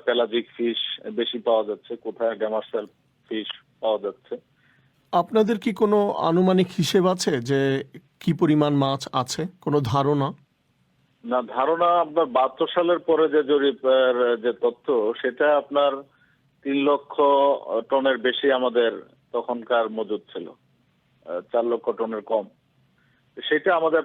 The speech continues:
Speaker 1: প্রাইমারি তথ্য। এখন তো আমরা দীর্ঘদিন যাবত এই ধরনের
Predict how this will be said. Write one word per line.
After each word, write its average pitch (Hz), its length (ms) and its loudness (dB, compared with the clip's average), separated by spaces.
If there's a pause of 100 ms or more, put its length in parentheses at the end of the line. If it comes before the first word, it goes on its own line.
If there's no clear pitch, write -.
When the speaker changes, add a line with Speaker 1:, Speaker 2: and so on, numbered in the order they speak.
Speaker 1:
প্রাইমারি 139 440 0
তথ্য। 113 260 -6 (320)
এখন 156 240 -4 (140)
তো 170 140 -2
আমরা 151 260 2
দীর্ঘদিন 135 440 -2
যাবত 143 320 2
এই 127 180 0
ধরনের 127 300 -2